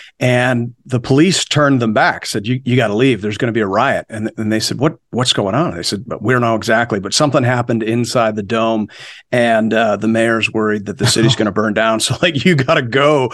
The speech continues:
Speaker 1: So she's calling me going, "What is going on?" And I'm trying to describe that inning to her. And, uh, anyway, it was quite a memory.
Speaker 2: Uh, what is it about baseball, of all sports, that, that you, you're willing to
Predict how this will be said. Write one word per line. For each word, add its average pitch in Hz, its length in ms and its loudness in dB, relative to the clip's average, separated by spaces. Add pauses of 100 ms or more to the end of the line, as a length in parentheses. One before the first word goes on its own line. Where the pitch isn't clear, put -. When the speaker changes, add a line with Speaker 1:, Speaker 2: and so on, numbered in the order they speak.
(260)
Speaker 1:
So 151 440 4
she's 190 320 2
calling 151 340 2
me 156 100 4
going, 131 240 0
"What 185 280 2
is 131 120 -6
going 139 320 0
on?" 143 300 0
And 113 80 -4
I'm 131 140 -4
trying 127 220 -2
to 117 80 -6
describe 117 460 -2
that 113 160 0
inning 117 320 -2
to 110 160 -2
her. 110 140 0
And, 107 260 -2
uh, 107 220 0 (420)
anyway, 123 360 2
it - 80 -4
was 120 120 2
quite 131 220 2
a 123 40 2
memory. 117 340 0 (520)
Speaker 2:
Uh, - 60 2
what 180 180 4
is 208 120 0
it 202 60 2
about 185 200 0
baseball, 156 480 2
of 120 80 0
all 131 100 4
sports, 123 440 0
that, 110 280 -2 (200)
that 120 100 0
you, 117 220 2
you're 120 100 4
willing 117 240 2
to 107 260 0